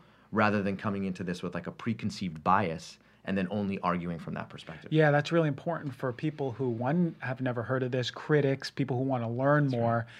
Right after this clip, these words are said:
Speaker 2: for, for people to be like, "Okay, well, this is a little radical for me, but
Speaker 1: Mm-hmm.
Speaker 2: let me go into it." Oh, you know, then, and cher-, you mentioned cherry picking. Like, it's kinda easy. You, so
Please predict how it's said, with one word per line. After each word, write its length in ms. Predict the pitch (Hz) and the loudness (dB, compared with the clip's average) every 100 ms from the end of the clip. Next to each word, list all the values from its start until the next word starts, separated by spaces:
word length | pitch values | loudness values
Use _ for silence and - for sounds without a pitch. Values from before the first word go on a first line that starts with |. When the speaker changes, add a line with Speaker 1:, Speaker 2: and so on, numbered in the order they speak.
| - - - | -20 -20 -20
Speaker 2:
for, 440 | - 135 131 117 - | -2 2 4 2 -4
for 160 | - 123 | -6 -4
people 300 | 135 131 120 | -2 -4 -6
to 80 | |
be 120 | 117 123 | -2 0
like, 260 | 120 113 - | -2 -2 -4
"Okay, 240 | 147 147 | -2 0
well, 400 | 117 123 117 113 - _ _ - | 0 2 2 -2 -8 _ _ -4
this 160 | 165 | -2
is 60 | 185 | 0
a 80 | 170 | 4
little 260 | 170 233 | 6 6
radical 400 | 123 143 196 117 | 6 6 6 0
for 160 | 107 117 | -4 -2
me, 160 | 117 120 | 0 0
but 320 | 123 117 - - | 0 -2 -4 -6
Speaker 1:
Mm-hmm. 120 | 113 | -2
Speaker 2:
let 140 | 151 147 | 2 2
me 80 | 147 | 2
go 220 | 131 147 | 2 2
into 280 | 147 - 120 | 0 -2 -4
it." 100 | - | -2
Oh, 220 | 139 120 | -2 0
you 160 | 113 117 | -2 -4
know, 120 | 113 | -4
then, 180 | 117 120 135 | -6 -8 -8
and 140 | 120 | -10
cher-, 200 | - 151 143 | -2 -2 0
you 140 | 127 | -2
mentioned 300 | 131 123 135 | -2 -2 -4
cherry 220 | - 160 | 0 0
picking. 280 | 151 123 117 | 0 -4 -2
Like, 220 | 117 113 - - - - - | -2 -4 -8 -20 -20 -20 -6
it's 120 | 151 | -4
kinda 260 | - 185 175 | 2 2 4
easy. 400 | 175 160 123 120 | 0 2 -2 -4
You, 140 | 151 143 | -6 -8
so 200 | - - | -6 -8